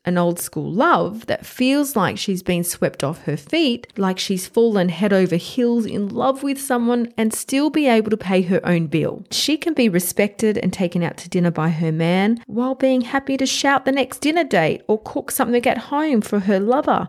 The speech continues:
There's no real rules about this, but she does want the option to be able to assert herself and also feel like she's contributing in some way. So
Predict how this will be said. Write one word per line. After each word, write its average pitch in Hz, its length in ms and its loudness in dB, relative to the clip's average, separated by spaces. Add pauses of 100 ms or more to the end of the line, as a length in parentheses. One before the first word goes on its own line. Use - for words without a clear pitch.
There's 254 220 2
no 277 300 2
real 285 300 2
rules 262 480 2
about 214 340 2
this, 170 200 0
but - 160 -2
she 214 160 -4
does 254 300 0
want 269 160 -4
the 240 120 0
option 196 380 0
to 202 100 -8
be 190 120 0
able 180 220 0
to 175 180 2 (240)
assert 226 600 0
herself 185 760 0
and 185 180 0
also 190 460 0
feel 269 520 0
like 151 260 2
she's 170 240 0
contributing 151 640 0
in 147 100 2
some 143 260 -2
way. - 400 -4
So 277 320 0